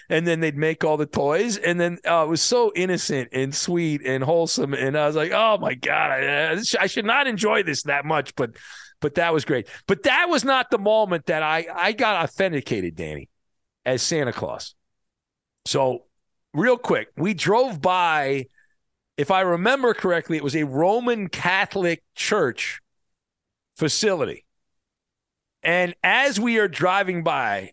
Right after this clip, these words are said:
the church, you know, as a, uh, you know, Jewish man, I respect all faiths. Uh, but, uh, we're driving by the Roman Catholic Church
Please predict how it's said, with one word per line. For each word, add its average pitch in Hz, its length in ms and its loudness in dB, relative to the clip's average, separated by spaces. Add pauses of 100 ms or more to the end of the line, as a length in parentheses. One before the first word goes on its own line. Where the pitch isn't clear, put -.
(120)
the 131 120 -2
church, 196 380 0
you 247 60 0
know, 156 120 0
as 147 500 -6
a, 117 280 -2
uh, 117 40 -10 (340)
you - 60 -14 (200)
know, - 140 -12 (180)
Jewish 190 320 0
man, - 100 -16 (640)
I - 120 2
respect 175 360 -2
all 120 140 0
faiths. - 400 -10 (340)
Uh, 113 260 0
but, 151 380 0
uh, 165 120 0
we're 175 80 2
driving 254 340 2
by 208 140 4
the 185 100 0
Roman 170 300 0
Catholic 147 360 -4
Church 98 440 -6